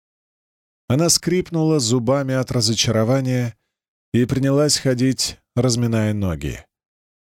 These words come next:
Ей не хватало занятий спортом, сна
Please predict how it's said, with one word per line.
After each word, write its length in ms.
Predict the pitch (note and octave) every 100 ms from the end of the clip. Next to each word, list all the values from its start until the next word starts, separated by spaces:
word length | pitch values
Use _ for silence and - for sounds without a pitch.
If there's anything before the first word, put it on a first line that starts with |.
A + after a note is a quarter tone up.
| _
Ей 280 | G#2 A2+ A#2
не 240 | A#2 B2 A#2+
хватало 640 | - A2+ A2 B2 B2 A#2+
занятий 440 | B2+ A2+ A2 G2+
спортом, 640 | G2+ - F2 - D#2+ C2 - _ _ _ -
сна 480 | - B2 A2+ E2+